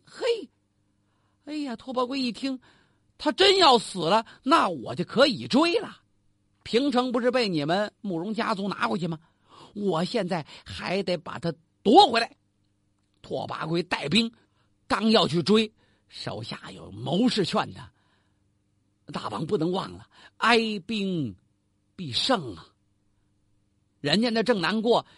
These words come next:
您给人打急喽，咱可讨不着便宜。”“嗯，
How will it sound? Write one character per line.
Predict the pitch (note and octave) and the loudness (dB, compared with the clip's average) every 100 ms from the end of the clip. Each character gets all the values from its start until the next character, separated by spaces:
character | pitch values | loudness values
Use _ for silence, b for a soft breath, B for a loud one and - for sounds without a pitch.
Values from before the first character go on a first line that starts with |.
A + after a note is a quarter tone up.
| b | b
您 | - G#3+ | -4 0
给 | G#3 | 0
人 | A#3 | -2
打 | - - B2 | -4 -8 -6
急 | C#3+ G#3 | 0 4
喽， | A3 D3 b b | 2 0 b b
咱 | - D#3 | -8 -6
可 | G3 G#3 | -4 -6
讨 | - D3 - | -6 -12 -10
不 | B2 | -8
着 | F#3 G3+ | -2 -2
便 | - - C3 D3 A#3 | -4 -8 -2 4 4
宜。 | G3+ - _ _ _ _ _ _ _ _ _ _ _ _ _ - | 2 -4 _ _ _ _ _ _ _ _ _ _ _ _ _ -14
”“嗯， | A2 F#2+ F#2+ F2 D#2 | -10 -8 -10 -14 -18